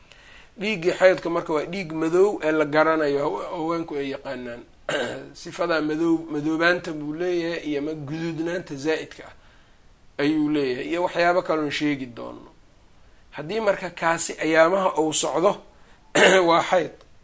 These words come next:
<clears throat> Shardi laakiin waa inuu shan iyo toban beri ka badnayn. Waa inuu shan iyo toban maalmood ka yar yahay. Lianna aktharul xayd waa shan iyo toban. Waa inuu shan iyo tobankaa ka yar yahay marka.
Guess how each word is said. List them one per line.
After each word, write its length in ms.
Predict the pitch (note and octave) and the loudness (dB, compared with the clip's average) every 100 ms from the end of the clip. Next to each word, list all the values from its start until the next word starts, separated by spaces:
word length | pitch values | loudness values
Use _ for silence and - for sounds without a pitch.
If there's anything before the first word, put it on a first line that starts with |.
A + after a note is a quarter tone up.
| - - | -20 -14
<clears throat> 760 | - - - - - - - - | -12 -12 -16 -20 -20 -20 -20 -8
Shardi 400 | - A#3 G3 F#3+ | 2 4 4 2
laakiin 340 | F3+ E3+ F#3 | 4 4 2
waa 60 | F3 | 0
inuu 120 | F3 | 0
shan 160 | D3 G#3 | 0 2
iyo 80 | F3 | 2
toban 260 | F#3 F#3 | 2 0
beri 180 | D#3+ D#3+ | 0 -2
ka 140 | - D3+ | -2 0
badnayn. 440 | C#3+ B2+ B2+ B2+ - - _ _ _ - | -2 -2 -10 -14 -18 -20 _ _ _ -4
Waa 100 | D3+ | -2
inuu 140 | E3 | 0
shan 200 | D3 G3 | 0 0
iyo 80 | E3 | 0
toban 220 | E3 F3 | -2 -2
maalmood 420 | F3 D#3+ D#3 D3+ | 0 0 0 -2
ka 100 | - | 0
yar 240 | E3 D#3 D#3 | 2 2 2
yahay. 400 | D3 C3+ D3 D3 - - _ _ - - | -2 -4 -6 -8 -14 -20 _ _ -20 -8
Lianna 340 | D#3 E3+ F3 | -4 -2 0
aktharul 420 | F#3 - E3 D3+ | -2 -2 -4 -4
xayd 260 | D3 G3+ F#3+ | 2 4 4
waa 140 | D#3+ D3 | 0 0
shan 180 | D#3+ | 0
iyo 120 | C#3 B2 | -4 -6
toban. 260 | B2+ C3 | -10 -8
Waa 160 | - F3+ | -4 -2
inuu 100 | F#3+ | -2
shan 140 | F#3+ | -2
iyo 80 | F3+ | -2
tobankaa 360 | - F3 E3+ D3 | -2 -2 0 -2
ka 140 | - | 2
yar 220 | F3 D#3+ | 8 8
yahay 260 | D#3+ D3 A#2+ | 8 4 -2
marka. 280 | D3 D#3 | -10 -14